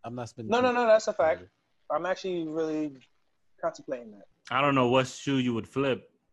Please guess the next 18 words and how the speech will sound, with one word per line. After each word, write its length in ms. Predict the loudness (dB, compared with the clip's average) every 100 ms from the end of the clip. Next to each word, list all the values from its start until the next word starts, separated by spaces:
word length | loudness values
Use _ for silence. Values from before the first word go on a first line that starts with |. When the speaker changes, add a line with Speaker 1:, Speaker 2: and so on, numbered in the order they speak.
| _ -12
Speaker 3:
I 80 | -6
mean, 220 | -2 -2
you 80 | -4
could 100 | -4
probably 340 | -2 -2 -2 -6
flip 360 | -6 -6 -4
your 140 | -6 -4
Prestos, 520 | -4 -4 -6 -6 -6
Speaker 1:
You 40 |
could 100 | -6
Speaker 3:
the, 140 | -8 -6
your 200 | -4 -2
Speaker 2:
My 80 | 0
Speaker 3:
Off-White 480 | 0 0 2 2 4
Speaker 2:
Off-White 200 | 2 0
Prestos, 240 | -4 -4
Speaker 3:
Prestos. 60 |
Speaker 2:
yeah. 120 | -2